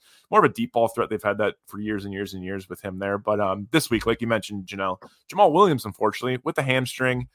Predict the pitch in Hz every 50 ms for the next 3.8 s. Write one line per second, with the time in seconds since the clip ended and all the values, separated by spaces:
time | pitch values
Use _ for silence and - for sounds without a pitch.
0 | _ _ _ _ _ _ _ - - 131 135 170 165 143 147 151 143 - - -
1 | 139 135 135 131 127 127 127 - 127 123 123 127 123 123 - - 139 - - 180
2 | 180 143 - - - 127 127 131 135 - - - - 104 113 110 104 - - -
3 | 135 151 151 143 131 - - 147 135 135 135 131 - - -